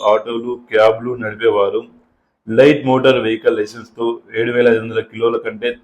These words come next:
తక్కువ బరువు ఉన్న వాణిజ్య వాహనాలు నడుపుకోవచ్చని తెలిపింది. అయితే అపాయకరమైన సరుకులను తీసుకెళ్లే వాహనాలకు ఇది వర్తించ-, వర్తించదని పేర్కొంది. ఈ ధర్మాసనంలో సీజేఐతో పాటు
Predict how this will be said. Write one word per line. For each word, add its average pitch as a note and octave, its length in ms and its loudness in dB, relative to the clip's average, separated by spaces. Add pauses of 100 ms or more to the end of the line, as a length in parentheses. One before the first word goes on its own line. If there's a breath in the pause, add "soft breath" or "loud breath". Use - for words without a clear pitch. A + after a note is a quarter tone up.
(140)
తక్కువ D#3+ 300 0
బరువు C3+ 280 4
ఉన్న B2+ 160 -2
వాణిజ్య A#2 480 -2
వాహనాలు A2 520 0 (100)
నడుపుకోవచ్చని G#2+ 760 -6
తెలిపింది. G2 540 -12 (640 soft breath)
అయితే C#3+ 260 4
అపాయకరమైన B2 840 4 (120)
సరుకులను A#2 540 -6
తీసుకెళ్లే A#2+ 500 -6
వాహనాలకు A2 640 0
ఇది G#2 120 -8
వర్తించ-, G2 560 -8
వర్తించదని A#2+ 600 -4
పేర్కొంది. G#2+ 560 -10 (840)
ఈ D3+ 80 0
ధర్మాసనంలో C3 920 4 (100)
సీజేఐతో B2+ 640 0
పాటు A2+ 440 0